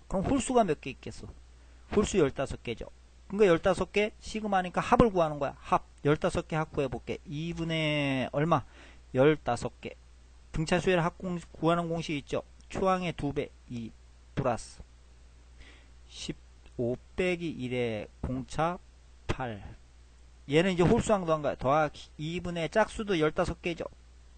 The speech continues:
십오에. 짝수항은 초항이 틀려. 삼이야. 육 플러스 십오 빼기 일의 공차가 팔. 요거 계산하면 끝났네. 됐죠? 그러면 이분의 십오로 묶어볼게요.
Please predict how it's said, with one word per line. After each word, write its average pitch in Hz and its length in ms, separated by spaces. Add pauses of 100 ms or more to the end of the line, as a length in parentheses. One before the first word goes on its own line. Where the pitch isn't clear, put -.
(240)
십오에. 117 640 (880)
짝수항은 202 500
초항이 214 380
틀려. 196 280
삼이야. 190 420 (960)
육 123 180 (240)
플러스 123 560 (1160)
십오 160 380 (140)
빼기 139 380
일의 143 220
공차가 113 500 (100)
팔. 110 340
요거 185 200
계산하면 139 420
끝났네. 120 560 (880)
됐죠? - 260 (640)
그러면 190 300 (100)
이분의 196 800
십오로 214 480
묶어볼게요. - 600